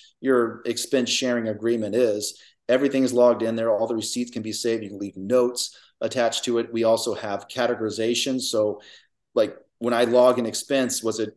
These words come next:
was it medical, uncovered medical, dental, vision, extracurricular, school?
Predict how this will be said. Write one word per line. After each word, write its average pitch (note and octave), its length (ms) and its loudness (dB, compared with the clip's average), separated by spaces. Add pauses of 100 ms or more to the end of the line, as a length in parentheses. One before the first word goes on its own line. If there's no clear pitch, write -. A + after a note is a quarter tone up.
(160)
was A2 180 -4
it G2 120 -4
medical, B2 460 2
uncovered A#2 420 -2
medical, A#2 420 0
dental, A#2+ 600 -2
vision, A#2+ 480 2 (320)
extracurricular, B2+ 840 0
school? C3 760 0